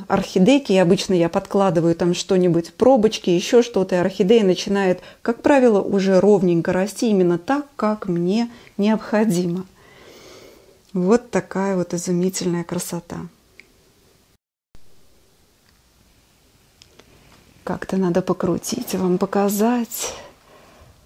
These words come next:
со всех сторон. Обожаю биглипы. Девчонки, это необыкновенные инопланетяне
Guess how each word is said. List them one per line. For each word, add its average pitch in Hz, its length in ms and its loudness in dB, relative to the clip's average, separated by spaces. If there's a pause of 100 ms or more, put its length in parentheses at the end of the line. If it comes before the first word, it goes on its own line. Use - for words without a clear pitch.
(440)
со - 200 -4
всех 277 400 -2
сторон. 190 680 -4 (1700)
Обожаю 196 580 2
биглипы. 180 600 0 (1040)
Девчонки, 196 600 -4 (360)
это 208 180 2
необыкновенные 220 1040 4
инопланетяне 202 1040 2